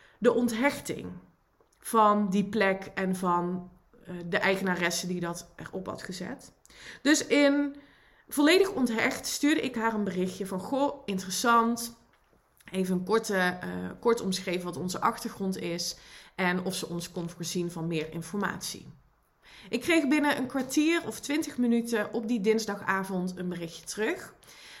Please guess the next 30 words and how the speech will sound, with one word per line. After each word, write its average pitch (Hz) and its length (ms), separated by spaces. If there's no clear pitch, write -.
met 247 320
de 226 60
reden 226 360
waarom 208 340
zij 175 460
de 190 200
verkoop, 180 760
ehm, 170 400
waarom 220 360
zij 208 400
dit 190 340
had 185 220
gepost. 190 520
En 185 160
het 180 120
bleek 180 280
dus 202 180
te 226 100
gaan 170 420
niet 208 260
om 196 120
het 175 140
beheren 190 420
van 190 140
die 190 120
bed 180 180
and 170 100
breakfast, 165 400
maar 160 240
om 170 300